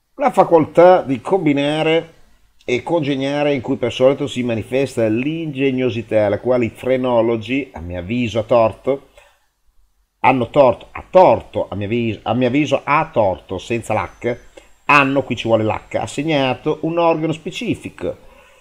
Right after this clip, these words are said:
Vai col bolognese, giudicandola una facoltà originaria, così frequentemente si osserva in persone per altri versi,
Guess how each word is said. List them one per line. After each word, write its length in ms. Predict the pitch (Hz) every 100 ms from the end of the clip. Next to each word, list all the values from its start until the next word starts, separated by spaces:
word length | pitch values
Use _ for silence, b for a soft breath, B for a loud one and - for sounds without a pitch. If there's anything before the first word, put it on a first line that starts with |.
| b b b b b b _
Vai 360 | - 202 180 131
col 160 | 147
bolognese, 1000 | 139 165 220 214 127 104 92 80 98 - -
giudicandola 840 | - 113 160 180 233 220 220 226 226
una 160 | 180
facoltà 640 | - 139 - 180 175 156 151
originaria, 880 | 127 98 127 175 143 117 110 117 113 - - -
così 240 | 113 143
frequentemente 920 | - 120 120 117 - 156 175 160 156
si 160 | - -
osserva 560 | - 170 135 120 117 127
in 140 | 127
persone 500 | 135 135 123 110 113
per 180 | 110 113
altri 240 | 110 135
versi, 580 | 135 113 98 - -